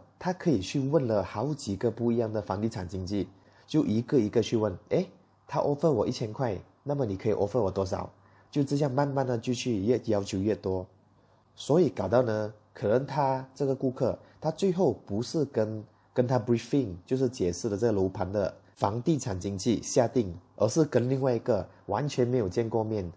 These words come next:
只是问了他可以回扣多少的人下定。所以呢，这个会为第一个房地产经纪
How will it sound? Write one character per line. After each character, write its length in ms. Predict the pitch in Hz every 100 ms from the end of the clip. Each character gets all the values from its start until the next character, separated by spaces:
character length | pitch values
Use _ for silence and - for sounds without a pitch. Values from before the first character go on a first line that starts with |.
| _
只 140 | 101
是 160 | 92 135
问 180 | 127 120
了 120 | 110
他 160 | 110
可 100 | -
以 60 | 98
回 160 | 98 98
扣 120 | 117
多 140 | 104
少 160 | 98 90
的 140 | 98
人 120 | 95
下 200 | 90 104
定。 260 | 98 101 85 - _ _ _
所 160 | - 170
以 60 |
呢， 320 | 156 139 135 135
这 80 | 175
个 120 | 170
会 240 | 156 156 127
为 300 | 139 143 104
第 180 | 151 139
一 60 |
个 200 | 131 139
房 180 | 113 95
地 80 | 110
产 220 | 113 92
经 180 | 92 92
纪 240 | 101 98